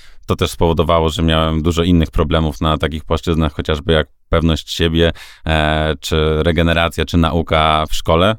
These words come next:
Jak ja wtedy też często powtarzam, miałem lepszą relację z McDonaldem niż z jakąkolwiek dziewczyną.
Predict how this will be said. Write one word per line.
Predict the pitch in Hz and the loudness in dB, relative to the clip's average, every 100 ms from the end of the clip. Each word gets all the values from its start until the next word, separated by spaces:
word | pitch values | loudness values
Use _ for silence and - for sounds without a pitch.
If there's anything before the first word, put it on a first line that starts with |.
| - | -6
Jak | - | -8
ja | 76 | -8
wtedy | - 76 78 | -6 -4 -4
też | - 76 | -4 -6
często | - 80 - | -2 -4 -4
powtarzam, | - - 85 78 76 | -10 -2 0 0 0
miałem | 76 76 | 0 0
lepszą | 78 - 78 | 0 0 2
relację | 80 80 78 - 80 - - - | 2 2 0 0 -2 -4 -16 -20
z | - | -4
McDonaldem | 90 85 92 87 78 78 | -2 2 2 2 2 0
niż | 78 | 0
z | |
jakąkolwiek | 78 85 - 80 78 71 | 0 -2 0 0 0 -2
dziewczyną. | 85 - 82 90 120 | -4 -2 0 2 0